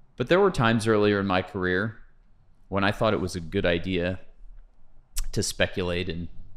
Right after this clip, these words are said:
F X markets, euros and yen. You know, I started, first decade of my career was bottoms up security analysis,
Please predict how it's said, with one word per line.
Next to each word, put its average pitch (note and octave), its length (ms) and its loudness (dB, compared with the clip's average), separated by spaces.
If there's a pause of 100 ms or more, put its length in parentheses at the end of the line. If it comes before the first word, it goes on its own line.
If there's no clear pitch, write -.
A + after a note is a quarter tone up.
(140)
F - 180 -4
X - 220 -6
markets, - 500 -6 (720)
euros F#2+ 460 2
and F2+ 120 0
yen. F2+ 380 0 (640)
You A2+ 80 2
know, G#2+ 120 8
I F#2+ 60 4
started, A#2 560 2 (240)
first - 320 -2 (540)
decade G#2 360 2
of F#2 80 2
my F2+ 140 -2
career G#2 340 2
was E2+ 260 -4
bottoms F#2+ 540 0
up - 340 -2 (800)
security G2+ 580 -2
analysis, G#2 680 -4